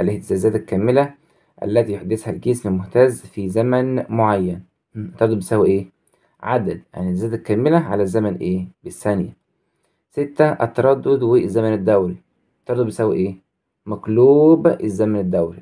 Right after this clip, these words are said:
أو الزمن الدوري يساوي إيه؟ مقلوب التردد، أو معكوس الضرب لمين؟ للتردد. كده خلصنا. إن شاء الله الحصة الجاية هنحل مسائل، بس هنحلها على السبورة.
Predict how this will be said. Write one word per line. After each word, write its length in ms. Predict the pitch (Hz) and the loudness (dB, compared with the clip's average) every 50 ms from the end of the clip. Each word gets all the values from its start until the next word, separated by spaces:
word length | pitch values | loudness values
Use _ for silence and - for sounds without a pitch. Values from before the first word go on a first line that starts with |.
| - - | -10 -6
أو 180 | 98 110 107 | -4 -2 -2
الزمن 220 | 104 95 113 113 113 | -2 -2 0 -2 0
الدوري 280 | 104 98 110 110 107 | 2 2 4 4 4
يساوي 280 | 104 - 110 104 95 85 | 2 0 0 0 0 0
إيه؟ 200 | 92 92 95 - _ _ _ _ _ _ | 0 -2 -4 -8 _ _ _ _ _ _
مقلوب 840 | - 95 92 - 104 101 107 113 120 123 131 131 135 139 143 143 - | -14 -14 -10 -8 -4 0 2 6 6 6 8 8 8 8 6 4 2
التردد، 580 | - 107 - - 104 104 95 92 90 - - - | -2 -4 -2 0 0 2 2 0 -2 -4 -8 -6
أو 100 | 95 95 | -6 -4
معكوس 340 | 95 95 95 92 - 113 113 | -2 -4 -4 -4 -4 -4 -4
الضرب 320 | 98 92 92 107 104 98 | -2 0 0 0 2 0
لمين؟ 440 | 98 95 98 98 95 98 95 92 90 - | 0 -2 -2 -2 -2 -2 -4 -4 -6 -6
للتردد. 380 | 104 101 - - 98 92 - - _ _ _ _ _ _ _ _ _ _ _ _ _ _ _ _ _ _ _ _ _ _ - 107 92 | -8 -6 -6 -6 -6 -8 -8 -10 _ _ _ _ _ _ _ _ _ _ _ _ _ _ _ _ _ _ _ _ _ _ -10 -2 0
كده 120 | 147 147 | 2 2
خلصنا. 540 | 143 139 135 139 156 151 170 170 175 175 175 - - | 2 2 2 2 2 2 2 2 2 2 0 -4 -10
إن 40 | - | -2
شاء 180 | - 147 139 | 2 2 4
الله 340 | 135 131 131 135 147 147 151 - - _ - | 4 4 4 2 2 2 -2 -8 -14 _ -8
الحصة 480 | 110 113 113 113 110 113 127 120 - 110 | -4 -4 -2 -4 -4 -6 -6 -4 -4 -4
الجاية 300 | 98 104 127 139 139 120 | -2 0 0 0 0 -2
هنحل 340 | 113 - 127 127 131 123 | -4 -4 -4 -2 0 0
مسائل، 320 | 117 110 - 156 147 165 127 | 0 0 0 0 0 0 0
بس 100 | 123 117 | -2 -4
هنحلها 280 | 123 117 113 110 123 127 | -4 -4 0 0 2 2
على 80 | 113 | 0
السبورة. 520 | 110 104 - 101 90 90 90 90 85 - | 0 -2 -2 -2 0 2 2 0 0 -4